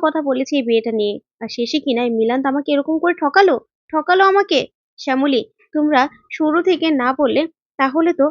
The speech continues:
আমরা জানতেই পারতাম না, তাহলে শুরু তো কেন বলনি?" তখন শ্যামলী বলতে থাকে, "ম্যাডাম, আমার কাছে কোনো প্রমাণ ছিল না, আর প্রমাণ ছাড়া সত্যি যদি আপনারা আমার কথা বিশ্বাস না করেন, সেজন্য আমি বলিনি।" তখন অনন্যা শ্যামলীর হাত ধরে বলতে থাকে, "তুমি আর অনিকেত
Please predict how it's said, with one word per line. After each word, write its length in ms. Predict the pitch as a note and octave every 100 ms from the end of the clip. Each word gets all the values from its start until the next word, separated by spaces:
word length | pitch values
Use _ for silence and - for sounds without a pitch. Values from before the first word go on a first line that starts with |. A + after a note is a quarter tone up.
| - _
আমরা 240 | C#4 D4 D#4+
জানতেই 380 | C#4 C4+ E4+
পারতাম 320 | E4+ D#4 C#4 A#3+
না, 160 | A3 G#3 -
তাহলে 240 | - B3+ D4
শুরু 200 | - D#4+
তো 80 | F4+
কেন 180 | F4 D#4
বলনি?" 300 | E4 C#4+ A3+ A3
তখন 220 | A3+ C4
শ্যামলী 300 | B3+ B3 B3
বলতে 200 | A3+ A3
থাকে, 180 | A3+ A3
"ম্যাডাম, 260 | A3 G#3+ A#3+
আমার 200 | A3 A3
কাছে 180 | A3 B3+
কোনো 180 | C#4 C#4
প্রমাণ 260 | C4+ A#3 G#3
ছিল 180 | A3+ G3+
না, 120 | G3 G3 - _ _
আর 100 | -
প্রমাণ 280 | - D4 E4+
ছাড়া 240 | E4 B3 - - -
সত্যি 280 | - D4+ E4 F4
যদি 180 | F4 F4
আপনারা 300 | D#4+ D#4+ D#4
আমার 160 | C#4+
কথা 180 | C#4+ D4
বিশ্বাস 300 | C4 - C#4+ -
না 80 | A#3+
করেন, 260 | C4+ C4 D#4 - _ _
সেজন্য 320 | - B3 C#4 D4
আমি 140 | C#4
বলিনি।" 380 | A#3 G3+ F#3+ F#3+ F#3 _ _ _ _
তখন 300 | A#3 A3+ G#3+ A#3 - - -
অনন্যা 460 | - C4 D4+ D#4+ A#3 C#4+
শ্যামলীর 400 | C#4+ B3+ C4+ C#4
হাত 180 | B3+ A3
ধরে 160 | B3+ A#3+
বলতে 200 | G3+ G3+
থাকে, 280 | G#3+ F#3+ F#3+ F#3 _ _ _ _ _ _ _ C4+
"তুমি 200 | B3+ C4+
আর 100 | C#4
অনিকেত 420 | A#3+ A3 G3 G3